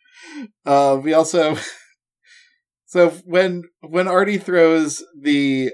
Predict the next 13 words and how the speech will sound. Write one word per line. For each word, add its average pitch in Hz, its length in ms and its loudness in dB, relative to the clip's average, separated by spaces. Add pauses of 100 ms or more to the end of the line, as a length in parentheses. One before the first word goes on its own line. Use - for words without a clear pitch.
uh, 113 520 2
newspaper, 127 720 -2 (640)
Lil 165 180 0
Pete 170 180 -4
gets - 180 -2
the 147 140 -2
idea 120 680 -2 (280)
that 120 400 -2 (300)
he 170 140 -6
can 180 140 0
make 156 180 -2
money 127 480 -2 (260)
by 117 400 -2